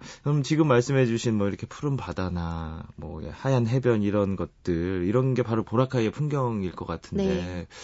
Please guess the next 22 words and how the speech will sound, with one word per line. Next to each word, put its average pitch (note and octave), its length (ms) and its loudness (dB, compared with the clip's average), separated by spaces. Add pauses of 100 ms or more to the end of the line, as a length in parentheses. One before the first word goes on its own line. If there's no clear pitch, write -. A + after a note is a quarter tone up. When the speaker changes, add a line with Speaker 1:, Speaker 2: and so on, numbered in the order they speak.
(140)
Speaker 1:
그쪽 - 320 -6
풍경을 D3 760 2
좀 D3+ 160 -6
더, C#3 200 -4 (340)
보라카이가 B2+ 440 0
어떤 C3 320 0
곳인지 G#2+ 400 -2
좀 G#2 200 -6
더 F#2 180 -6
자세히 F2+ 360 -8
소개를 C3+ 340 -6
해주신다면? A2+ 680 -10 (1040)
Speaker 2:
한마디로 D#4 500 4
말씀드리면 A3+ 960 0
보라카이는 F#3 840 -4
필리핀의 C#4+ 480 -2
작은 E3+ 360 -6
섬이에요. G#3+ 680 -2
Speaker 1:
네. F2+ 440 0 (260)
Speaker 2:
너무 F#3+ 380 0
작아서 F3 540 -6
이제 D#3 160 -10